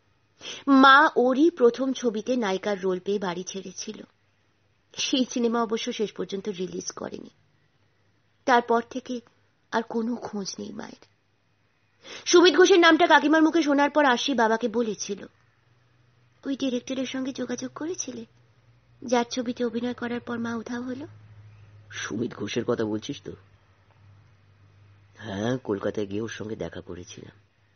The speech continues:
Speaker 2: বললেন ছবিতে অভিনয়ের পর তোর মা কিছুদিন ওর কাছে যাতায়াত করেছিল, তারপর হঠাৎই বন্ধ করে দেয়। উনিও শোভার কোনো খবর দিতে পারেননি,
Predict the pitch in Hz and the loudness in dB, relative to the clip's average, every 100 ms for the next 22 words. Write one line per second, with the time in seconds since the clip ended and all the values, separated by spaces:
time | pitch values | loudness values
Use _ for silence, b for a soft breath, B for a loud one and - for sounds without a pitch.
0 | _ _ _ _ _ _ _ _ _ _ | _ _ _ _ _ _ _ _ _ _
1 | 131 131 143 160 139 147 156 143 143 147 | 0 4 4 2 2 4 6 6 6 2
2 | 139 131 135 139 127 120 123 120 123 127 | 4 2 2 2 2 0 -2 -6 -4 -4
3 | 113 110 104 117 117 107 104 110 - 110 | -2 -4 -2 -4 -2 -2 -2 -6 -4 -4
4 | 117 127 - - _ _ _ _ _ _ | -4 -8 -14 -18 _ _ _ _ _ _
5 | _ _ 107 101 107 110 104 107 98 104 | _ _ -4 -4 -6 -6 -6 -6 -8 -8
6 | 101 107 107 - - _ _ _ _ _ | -8 -10 -12 -14 -18 _ _ _ _ _
7 | _ _ _ _ _ _ _ _ _ 117 | _ _ _ _ _ _ _ _ _ -2
8 | 120 143 143 98 - - 117 113 120 117 | 2 2 2 -2 -12 -10 -4 -2 -2 -4
9 | 117 - 98 92 90 95 92 82 80 80 | -4 -6 -8 -8 -10 -10 -12 -12 -14 -18